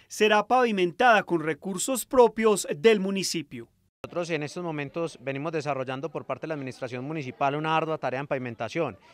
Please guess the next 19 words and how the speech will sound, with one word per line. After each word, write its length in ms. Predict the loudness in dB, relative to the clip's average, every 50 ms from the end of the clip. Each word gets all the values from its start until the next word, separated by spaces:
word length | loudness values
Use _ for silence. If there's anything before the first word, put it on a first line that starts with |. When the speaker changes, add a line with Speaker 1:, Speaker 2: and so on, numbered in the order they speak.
| -20 -20 _ _ -16 -8
Speaker 2:
Es 440 | -4 -2 -2 -2 -2 -4 -10 -10 -8
importante 440 | -6 -6 -4 -4 -4 -4 -4 -2 -2
resaltar 500 | -2 -2 -2 -4 -4 0 0 0 0 0
que, 420 | -4 -4 -2 0 0 0 0 -2 -4
eh, 440 | -4 -4 -2 -2 -2 -4 -4 -6 -8 _ _ _ -10
por 160 | -8 -8 -6
proyectos 500 | -4 -4 -2 -2 -2 -4 -4 -6 -6 -6
se 140 | -6 -6 -6
llevan 200 | -4 -4 -4 -4
ejecutados 580 | -4 -6 -8 -10 -8 -4 -2 -2 -2 -2 -4 -4
doce 340 | -2 -2 -2 -2 -4 -4 -6
vías 460 | -4 -4 -4 -4 -4 -4 -6 -12 _ _ _ _ _ _ _ _
en 120 | -8 -6
lo 100 | -6 -6
que 80 | -4 -4
va 160 | -2 -2 -2
corrido 320 | -2 -4 -4 -2 -2 -2 -2
del 120 | -2 -2
año. 360 | -4 -4 -4 -6 -8 -10 -10